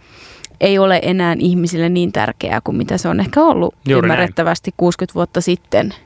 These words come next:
Speaker 1: Mut nyt meidän ei tarvitse omistaa kaikkea. Tämähän on muutenkin tämmönen lainaamisen ja auttamisen kulttuuri.
Speaker 2: Kyllä,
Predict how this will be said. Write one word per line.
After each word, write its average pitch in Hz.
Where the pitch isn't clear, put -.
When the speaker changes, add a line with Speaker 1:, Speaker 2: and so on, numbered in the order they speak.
Speaker 1:
Mut -
nyt 226
meidän 220
ei 208
tarvitse 208
omistaa 208
kaikkea. 208
Tämähän 196
on 202
muutenkin 202
tämmönen 190
lainaamisen 190
ja -
auttamisen 202
kulttuuri. -
Speaker 2:
Kyllä, 156